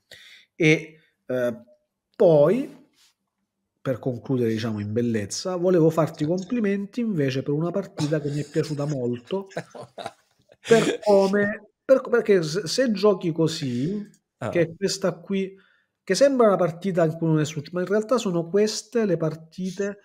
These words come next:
Speaker 1: che permettono, eh, veramente di vincere, di giocare bene. Cosa è successo? Qui
Speaker 2: Ah.
Speaker 1: giochi la tua difesa Caro-Kann, no? Quindi più o meno
Speaker 2: Un
Speaker 1: lo
Speaker 2: grande
Speaker 1: schema.
Speaker 2: classico. Advanced variation.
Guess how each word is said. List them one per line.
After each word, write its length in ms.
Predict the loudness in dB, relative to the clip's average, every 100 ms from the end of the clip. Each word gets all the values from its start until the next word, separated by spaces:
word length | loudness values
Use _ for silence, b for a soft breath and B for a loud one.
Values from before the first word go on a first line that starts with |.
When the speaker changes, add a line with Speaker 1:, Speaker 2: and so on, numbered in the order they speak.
| b b _
Speaker 1:
che 140 | -4
permettono, 1000 | -2 -2 -2 -2 -4 -6 -4 -4 -6 -10 -10 -8 -6 -6 -6 -8 -8
eh, 40 | -4
veramente 560 | -2 0 -2 -4 -4
di 120 | -4
vincere, 760 | -2 -2 -4 -8 -8 -4 -2 -2
di 100 | -2
giocare 400 | -4 -6 -4 -6
bene. 440 | -6 -10 -10 -16 _ b b b b _
Cosa 200 | 4 4
è 40 |
successo? 400 | 2 0 0 0
Qui 120 | 0
Speaker 2:
Ah. 60 | 2
Speaker 1:
giochi 240 | 2 4 4
la 100 | 6
tua 160 | 4
difesa 380 | 4 2 2 2
Caro-Kann, 640 | 0 0 -2 -4 -8 -12 -10
no? 300 | -8 -8 -10 _
Quindi 180 | -16 -16
più 180 | -10 -6
o 40 |
meno 120 | -2 -2
Speaker 2:
Un 40 |
Speaker 1:
lo 60 | 0
Speaker 2:
grande 240 | 0 -2
Speaker 1:
schema. 200 | -2 -2
Speaker 2:
classico. 500 | -2 -6 -10 -12 -12 -8
Advanced 520 | -6 -2 -2 -2 0
variation. 680 | 0 2 0 -2 -6 -8